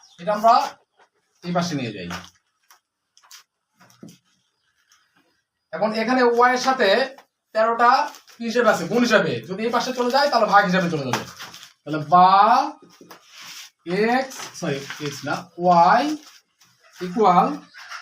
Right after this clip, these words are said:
থ্রি নাইন, ডিভিশন হচ্ছে থার্টিন। এখন যদি আমরা তেরো দিয়া ঊনচল্লিশকে ভাগ করি, তাহলে তিন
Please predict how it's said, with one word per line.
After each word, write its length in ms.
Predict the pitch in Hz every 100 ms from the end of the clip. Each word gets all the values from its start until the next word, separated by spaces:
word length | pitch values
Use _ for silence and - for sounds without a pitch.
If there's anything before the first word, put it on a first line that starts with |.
| - _ _ -
থ্রি 180 | 185 226
নাইন, 380 | 240 226 202 233 285 285 - - - - - - - - - _ _ _ - - - _ -
ডিভিশন 260 | 160 180
হচ্ছে 200 | 185 269 311 -
থার্টিন। 320 | 156 147 101 87 - - - - _ _
এখন 120 | - 214
যদি 140 | 226
আমরা 180 | 233 233 240
তেরো 220 | 240 247 240 220
দিয়া 140 | 247 269
ঊনচল্লিশকে 460 | 240 220 226 226 233
ভাগ 220 | 175 196 196
করি, 200 | 180 180 220
তাহলে 200 | 185 220 302 320 _ _ _ -
তিন 140 | 202